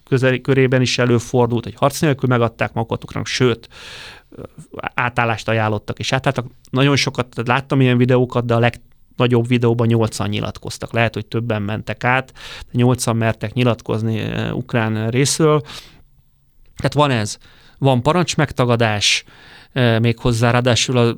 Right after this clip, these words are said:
itt is megint elit dandár részéről volt olyan, hogy egyszerűen nem hajtottak végre parancsot. Azért ezek olyan jelek egy hadseregben, amelyek nem jók. Eh, tehát ez a fekete hattyú, ugye a haderő belülről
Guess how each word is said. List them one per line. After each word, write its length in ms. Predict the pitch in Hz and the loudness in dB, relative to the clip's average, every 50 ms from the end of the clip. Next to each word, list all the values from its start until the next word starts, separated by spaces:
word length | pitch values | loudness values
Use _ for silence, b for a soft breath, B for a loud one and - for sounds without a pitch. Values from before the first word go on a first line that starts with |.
| - - | -6 -12
itt 240 | - - 139 135 - | -8 -8 -8 -6 -4
is 120 | 120 - | -6 -2
megint 240 | - 127 127 123 120 | 0 2 2 4 4
elit 340 | 120 123 123 120 123 - - | 4 2 2 0 -2 -6 -4
dandár 420 | 127 120 113 113 110 110 110 110 | -2 0 2 2 2 2 0 0
részéről 480 | 110 107 107 - - - 117 110 113 110 | 0 -2 -2 -2 -4 -4 -2 -2 -2 -2
volt 320 | 110 117 117 113 110 - | 0 2 2 2 2 2
olyan, 200 | 127 135 143 139 | 0 2 2 4
hogy 100 | 127 117 | 4 4
egyszerűen 320 | 117 113 - - 117 113 113 | 2 0 -2 -2 0 0 2
nem 100 | 110 104 | 2 2
hajtottak 480 | 113 104 - 107 - - - 107 - | 0 0 -2 -6 -8 -6 -8 -8 -6
végre 260 | - 107 104 107 107 104 | -6 -8 -6 -6 -8 -6
parancsot. 540 | - 135 143 147 147 147 131 - 147 143 | -4 -2 0 2 2 2 2 0 0 0
Azért 240 | 156 143 127 151 151 | 0 2 4 4 2
ezek 240 | 147 131 139 135 - | 4 2 0 0 2
olyan 220 | 165 160 139 123 | 2 2 4 4
jelek 300 | 120 120 117 120 117 - | 4 4 4 4 2 0
egy 120 | 107 104 - | -4 -10 -6
hadseregben, 840 | - 123 123 120 - - 143 135 135 131 127 127 131 131 131 127 B B B B B B B B B | -4 -4 -2 -2 0 0 2 2 2 2 2 2 2 2 2 0 B B B B B B B B B
amelyek 320 | - 120 120 120 117 - | 0 2 2 2 2 2
nem 200 | - 127 117 113 | 2 2 4 4
jók. 380 | 113 110 107 101 - - - - B B B B B B B B B B B B _ _ _ _ | 4 4 2 0 -2 -6 -14 -20 B B B B B B B B B B B B _ _ _ _
Eh, 220 | - 120 120 117 | 0 2 2 2
tehát 300 | 113 117 135 127 127 - - - - _ | 2 2 0 -2 -2 -8 -16 -20 -20 _
ez 140 | _ 156 147 | _ 2 2
a 60 | 147 | 2
fekete 400 | 139 - 139 127 143 123 - - | 2 0 0 0 0 -2 0 0
hattyú, 360 | 113 113 131 147 139 - 143 139 | 2 2 2 2 0 0 0 2
ugye 140 | 131 123 | 4 4
a 40 | 123 | 4
haderő 360 | 117 131 127 131 127 127 127 | 4 4 4 4 4 4 4
belülről 720 | 120 120 135 127 123 123 120 117 113 120 117 117 117 113 | 4 4 4 4 6 4 4 4 4 4 4 4 4 2